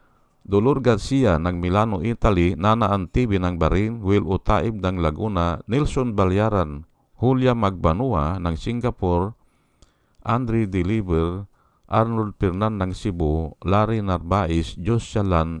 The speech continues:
Elenita Esclaplan ng Germany, Bin Puno, Liti Peralta ng Mamburao Occidental, Mindoro,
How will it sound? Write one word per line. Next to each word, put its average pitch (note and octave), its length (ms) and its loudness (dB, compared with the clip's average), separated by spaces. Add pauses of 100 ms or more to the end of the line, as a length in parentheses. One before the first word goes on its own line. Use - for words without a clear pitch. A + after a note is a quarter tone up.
Elenita F#2 480 -2
Esclaplan F#2 720 -4
ng D#2 160 -4
Germany, E2+ 560 -2 (680)
Bin B2+ 240 2
Puno, G#2+ 640 0
Liti A2+ 400 0
Peralta F2 760 0
ng E2+ 160 -4
Mamburao E2+ 600 2
Occidental, F#2+ 600 -2
Mindoro, D#2 680 0